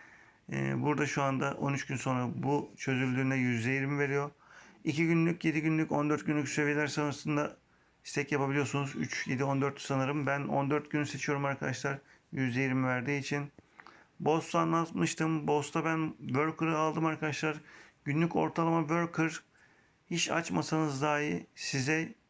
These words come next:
yaklaşık yüz yetmiş beş bin puan verebiliyor. Şimdi burası da yaklaşık sanırım bir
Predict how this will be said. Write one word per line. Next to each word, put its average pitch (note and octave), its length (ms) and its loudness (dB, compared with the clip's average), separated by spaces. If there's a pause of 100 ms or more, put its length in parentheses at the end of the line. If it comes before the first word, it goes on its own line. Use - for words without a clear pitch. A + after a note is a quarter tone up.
(120)
yaklaşık D3+ 600 -2
yüz D3 220 0
yetmiş D3+ 440 -2
beş D3 280 -2
bin D3+ 240 -2 (260)
puan C#3 280 2
verebiliyor. D#3 560 0 (1080)
Şimdi D#3+ 280 0
burası E3 480 0 (640)
da E3+ 120 0
yaklaşık D3+ 800 -4 (200)
sanırım D3+ 480 0
bir C#3+ 240 -4